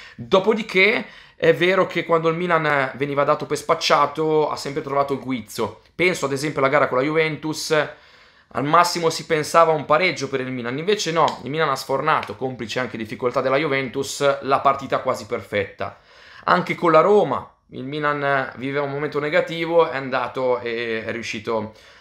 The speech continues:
a battere i giallorossi. Il dato che può far ben sperare è che in trasferta il Milan quest'anno ha camminato con un ritmo da scudetto. Dall'altra parte però l'Atalanta è una squadra che il Milan non riesce proprio a...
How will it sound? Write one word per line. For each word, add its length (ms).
a 200
battere 640
i 140
giallorossi. 800
Il 280
dato 280
che 120
può 120
far 200
ben 140
sperare 800
è 160
che 120
in 120
trasferta 480
il 60
Milan 760
quest'anno 400
ha 60
camminato 920
con 180
un 80
ritmo 360
da 100
scudetto. 800
Dall'altra 600
parte 320
però 200
l'Atalanta 1000
è 20
una 140
squadra 300
che 100
il 60
Milan 260
non 100
riesce 340
proprio 480
a... 800